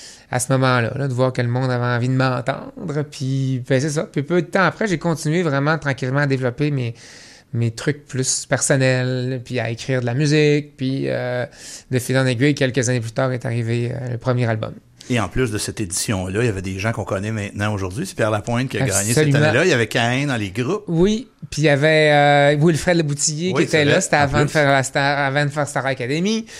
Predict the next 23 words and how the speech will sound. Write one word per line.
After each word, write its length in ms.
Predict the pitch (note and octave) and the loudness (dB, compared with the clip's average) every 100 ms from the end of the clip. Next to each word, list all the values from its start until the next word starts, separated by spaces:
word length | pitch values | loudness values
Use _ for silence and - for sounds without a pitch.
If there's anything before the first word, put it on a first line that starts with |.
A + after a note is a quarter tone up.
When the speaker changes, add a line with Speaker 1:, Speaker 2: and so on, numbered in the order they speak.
| - - | -14 -14
Speaker 1:
C'était 180 | - D3 | -2 0
une 80 | C#3+ | 2
belle, 180 | D3+ D#3+ | 2 2
il 40 | |
y 20 | C#3+ | 2
avait 120 | D3 | 2
mon 140 | D3+ | 2
amie 180 | D3 D3 | 2 2
Caroline 320 | D3+ C#3 D3 | 0 2 2
Réverain 360 | C#3+ C#3 B2+ C#3+ | 4 4 2 -2
qui 100 | - | -2
fait 80 | C3+ | -4
encore 180 | A#2+ C#3 | -2 0
de 60 | |
la 80 | B2+ | 0
musique 280 | C3 C3 - | 0 -4 -2
Speaker 2:
Ouais. 60 | C3 | 0
Speaker 1:
aussi, 520 | - - D3+ D#3 D3+ | 2 2 0 0 0
euh, 320 | C3 B2+ B2+ | 0 0 -4
qui 120 | B2 | -4
est 100 | B2+ | -4
avec 240 | C3 B2 A#2+ | -2 -2 -2
moi. 260 | C#3 D3+ | -2 -2